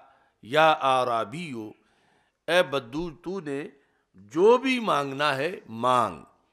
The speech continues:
तो इसमें सिर्फ मांगने की ही इजाज़त नहीं थी, बल्कि जो भी वो मांगना चाहता है उसकी इजाज़त थी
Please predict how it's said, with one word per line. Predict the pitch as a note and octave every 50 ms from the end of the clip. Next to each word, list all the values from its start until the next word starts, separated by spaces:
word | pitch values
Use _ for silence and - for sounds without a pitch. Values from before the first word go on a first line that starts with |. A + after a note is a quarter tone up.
| _ _ _ _ _ _ _ _ -
तो | -
इसमें | - D#3+ E3 C#3 B2+ C3+ C#3+ B2+
सिर्फ | - - D3 D3 D3+ C3+ A2 G2+ G2 G2 G2
मांगने | G#2 G#2+ A2+ A#2+ B2+ C3+ C#3 D3+ D#3+ E3
की | - E3 F3+ F3+
ही | E3+ F3+ F3+
इजाज़त | E3+ D#3+ D#3+ D3+ D#3 D3+ D#3 D3+ - -
नहीं | D3 C3+ B2 C#3 D#3+ C#3+
थी, | - C3 C3 B2+ _ _ _ _ _ _ _ _ _ _ _ _
बल्कि | F2+ G2+ C3 C#3+ D3 C#3+ - E3+ E3 C#3 A2+
जो | G2+ A#2+ C3+ D3 D3+ C#3+
भी | A2+ A#2+ B2+ C#3+ E3+ F#3 G3 G3
वो | F3+ F#3+ G3 G3
मांगना | F3 E3 D#3+ D#3 D#3+ E3 E3 D#3+ C#3+
चाहता | - C#3+ B2+ A2+ - - C3+ B2+
है | A2 G#2+ A#2 A#2 - _ _ _ _ _ _ _ _ _ - -
उसकी | B2+ - - - - - C3 B2 -
इजाज़त | B2+ B2+ G#2+ B2 A#2+ A#2+ B2+ B2+ D#3 D#3 C#3 -
थी | - - A2+ A2+